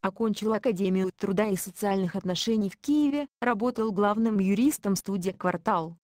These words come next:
С две тысячи семнадцатого года возглавлял партию "Слуга народа". С Зеленским дружит с детства. Новый президент уже успел ввести Баканова в состав Совета национальной безопасности и обороны.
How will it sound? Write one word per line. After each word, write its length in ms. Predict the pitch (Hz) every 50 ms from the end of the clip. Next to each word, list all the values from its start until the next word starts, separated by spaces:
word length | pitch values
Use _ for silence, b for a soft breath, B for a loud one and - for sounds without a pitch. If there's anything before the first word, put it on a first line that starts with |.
| _ _ _ _ -
С 80 | 214
две 280 | 185 180 196 254 320 339
тысячи 360 | - 302 285 - 262 - -
семнадцатого 640 | 185 - - 208 196 196 202 214 214 - 220 208 175
года 300 | 180 247 294 285 320 294
возглавлял 600 | 285 240 220 247 254 247 233 208 202 190 190 180
партию 520 | 180 247 277 285 285 - - 254 277 269
"Слуга 400 | 233 - 185 185 170 175 208 214
народа". 560 | 214 214 202 196 180 160 156 147 151 147 151 - _ _ _ _ -
С 80 | 220
Зеленским 560 | 190 180 208 208 208 202 196 180 - - 196 196
дружит 360 | 185 240 233 220 247 220 175
с 40 | 156
детства. 560 | 160 196 254 285 277 - - - 156 151 143 - _ _ _ _ _
Новый 360 | 190 190 214 233 247 262 247
президент 600 | 208 - 233 226 214 240 214 285 349 349 311 233
уже 160 | 214 202 233
успел 440 | 233 226 - - - 214 233 269 269
ввести 320 | 202 190 175 - - 202
Баканова 480 | 185 185 185 175 - 196 202 208 226 226
в 60 | 202
состав 380 | - - 240 - - 240 240 -
Совета 500 | - 208 202 208 285 320 311 - 311 269
национальной 640 | 254 254 220 - 202 190 185 185 185 185 190 190 175
безопасности 840 | 165 175 151 170 165 - 202 233 277 269 - 202 175 - - - 247
и 60 | 233
обороны. 680 | 220 202 196 214 208 196 175 170 165 160 156 156 151